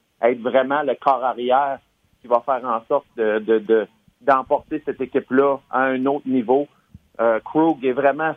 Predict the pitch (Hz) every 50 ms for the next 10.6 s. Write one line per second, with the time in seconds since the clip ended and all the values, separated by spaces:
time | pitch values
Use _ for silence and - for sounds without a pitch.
0 | - - 170 156 131 139 131 123 123 117 113 113 123 123 - - 107 - 123 127
1 | 127 147 147 - 139 123 107 - 120 107 95 120 143 147 151 139 131 - 135 127
2 | 120 - - 120 101 113 127 131 120 110 110 110 131 139 139 135 127 120 123 120
3 | 123 131 - 117 117 113 117 131 131 127 127 127 127 139 - - 151 143 - 135
4 | 123 123 117 113 117 127 135 135 - - 127 120 123 117 120 117 117 123 117 117
5 | 120 113 - 120 113 107 110 110 113 113 117 123 - 123 120 113 - 127 127 127
6 | - 147 143 127 123 _ - 147 143 - _ _ _ _ _ _ _ - 123 -
7 | - 131 - 131 127 127 113 - 139 127 127 120 - 123 110 110 - - 147 147
8 | - 110 104 - - 113 110 110 - _ 127 127 123 - 139 131 - 135 127 113
9 | 123 131 127 120 113 120 117 - - 143 131 - - 135 123 117 135 139 131 123
10 | 117 - 117 113 117 - - 113 104 117 120 127